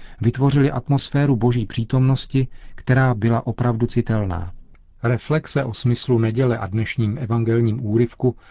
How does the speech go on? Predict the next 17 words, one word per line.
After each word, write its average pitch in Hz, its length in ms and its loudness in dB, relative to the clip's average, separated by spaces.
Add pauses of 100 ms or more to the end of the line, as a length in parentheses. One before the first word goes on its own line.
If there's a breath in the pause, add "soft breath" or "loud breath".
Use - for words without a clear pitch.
(180 loud breath)
nás 117 260 0
přivedla 147 480 -2
k - 100 -16
objevu, 135 420 0
že 131 120 2
láska 120 480 -2
Boha, 104 320 -2
který 107 340 -4
ztratil 113 540 -4
sebe 107 320 -4
sama 113 320 -2
pro 113 180 -2
nás, 110 400 -2
aby 110 180 -4
se - 140 -4
nám 113 220 0
daroval, 117 500 -2